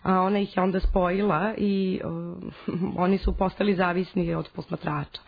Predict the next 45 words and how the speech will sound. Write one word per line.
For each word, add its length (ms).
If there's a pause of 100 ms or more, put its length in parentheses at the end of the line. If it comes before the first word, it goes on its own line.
(380)
I 120
prostor 380
i 100
vreme 540
i, 320 (440)
em, 340 (880)
ne 200
samo 260
to, 240
nego 260
više 300
se 120
nije 160
govorilo 600
samo 300
o 140
prostoru 480
i 80
o 40
vremenu, 480
nego 300
je 100
zamenjen, 560 (220)
prosto 300
ova 140
dva 160
pojma 280
su 160
zamenjena 460
jednim 320
pojmom, 360
a 40
to 140
je 40
bio 160
prostor 380
vreme. 280 (600)
Ovo, 360
koji 180
su 160
uvek 140
bili 240
zavisni 420
od 220
posmatrača. 640